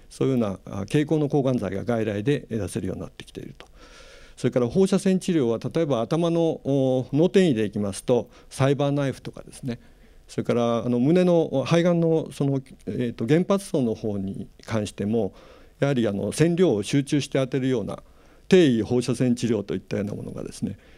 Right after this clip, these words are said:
あの、新しい当て方、あー、などが、あ、次々に出てきています。で、これもやはり、あの、緩和的な放射線治療ということで、症状を軽くする放射線治療ということですね。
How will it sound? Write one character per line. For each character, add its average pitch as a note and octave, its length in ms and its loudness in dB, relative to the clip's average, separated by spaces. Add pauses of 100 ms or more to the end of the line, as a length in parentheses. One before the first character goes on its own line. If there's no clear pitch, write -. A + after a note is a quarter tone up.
(260)
あ G2 100 -2
の、 G#2 180 -2
新 D3+ 200 2
し C#3 220 2
い - 20 0
当 A2+ 100 0
て A#2 140 -2
方、 G#2+ 320 -4 (400)
あ A2 340 -6
ー、 - 20 -6
な A2+ 140 -2
ど G#2+ 140 -4
が、 A2 320 -4
あ、 A2+ 160 -4
次 F3 200 0
々 E3 200 0
に G2 80 -2
出 G#2+ 100 -2
て G#2 100 -4
き - 60 -10
て - 100 -6
い - 60 -6
ま - 140 -10
す。 - 120 -16 (640)
で、 C3 220 2
こ F3 120 2
れ F#3+ 60 4
も F#3 120 4
や F3 100 2
は E3+ 140 2
り、 A2+ 160 2
あ G#2 60 0
の、 G#2 220 -2
緩 C#3 240 2
和 C#3 120 2
的 C#3 240 -2
な F3 180 0 (340)
放 B2+ 140 2
射 A2+ 140 -6
線 G2+ 180 -4
治 - 180 -16
療 - 60 -16 (100)
と - 80 -20 (320)
い A#2 60 -4
う G#2+ 80 -4
こ - 80 -8
と G2 80 -6
で、 G2 60 0
症 C3 240 2
状 A#2+ 200 2
を B2 380 2
軽 A#2 220 -2
く - 80 -14
す - 100 -4
る A#2+ 80 0
放 A#2 140 -4
射 G2 100 -12
線 F#2+ 140 -6
治 - 140 -14
療 - 120 -12
と - 140 -16
い - 20 -16
う - 0 -
こ - 100 -20
と - 60 -16
で - 60 -20
す - 60 -10
ね。 C#3 180 -4